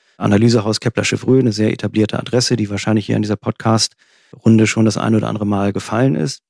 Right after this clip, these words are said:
Und es ist vollkommen klar, dass die Einschätzung in Bezug auf die, sag mal, die einzelne Aktie,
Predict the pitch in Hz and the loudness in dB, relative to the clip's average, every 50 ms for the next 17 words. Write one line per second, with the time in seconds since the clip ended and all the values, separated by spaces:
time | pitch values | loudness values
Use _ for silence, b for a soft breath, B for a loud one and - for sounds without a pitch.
0 | _ _ _ _ _ - - 104 110 110 - - 175 147 - 113 110 - - 131 | _ _ _ _ _ -2 0 2 2 2 0 -2 -4 -2 -2 -2 -2 -2 -2 -2
1 | - 120 113 - - - 131 113 95 - - - - - - 135 165 170 - - | 0 0 -2 -2 0 -2 0 0 0 -4 -4 -6 -8 -4 0 0 0 0 0 -2
2 | 104 - - 110 - - - 107 - - - 131 - - - - - - - 101 | -2 -4 -4 -6 -6 -6 -6 -8 -4 0 0 0 0 -2 -6 -8 -8 -8 -8 -6
3 | 95 - 95 90 _ _ _ _ _ - - - - 101 104 - - 113 - - | -6 -6 -8 -10 _ _ _ _ _ -20 -14 -4 0 2 2 4 4 2 0 2
4 | 98 98 - - - - - - - - 110 127 | 0 0 0 -2 -4 -4 -2 -2 0 2 2 2